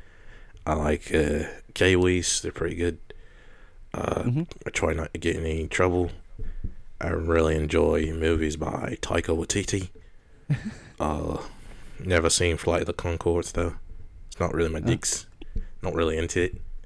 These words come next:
Speaker 1: you know?
Speaker 2: Not really into it?
Speaker 1: Not really a big fan.
Speaker 2: <laughs> All right. That's it. Uh, Rex. Rex, did you know that these lovely people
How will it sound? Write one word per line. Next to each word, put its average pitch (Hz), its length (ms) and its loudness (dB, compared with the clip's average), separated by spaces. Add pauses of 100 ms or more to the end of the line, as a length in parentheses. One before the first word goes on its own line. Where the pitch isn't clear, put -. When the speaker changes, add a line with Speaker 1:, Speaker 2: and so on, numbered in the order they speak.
Speaker 1:
you 87 80 -2
know? 80 60 -2 (180)
Speaker 2:
Not 110 180 -2
really 120 220 4
into 151 180 4
it? - 120 -2 (200)
Speaker 1:
Not 82 140 -2
really 82 240 2
a - 20 -4
big 80 180 -2
fan. 85 300 -2 (480)
Speaker 2:
<laughs> - 400 -14
All - 1400 -10
right. 85 260 0 (360)
That's 110 320 4
it. 104 80 6 (260)
Uh, 95 340 4 (100)
Rex. 110 640 2 (760)
Rex, 143 180 6
did 143 180 0
you 185 80 4
know 214 200 10
that 160 200 4
these 123 240 0
lovely 101 320 -2
people 98 440 -2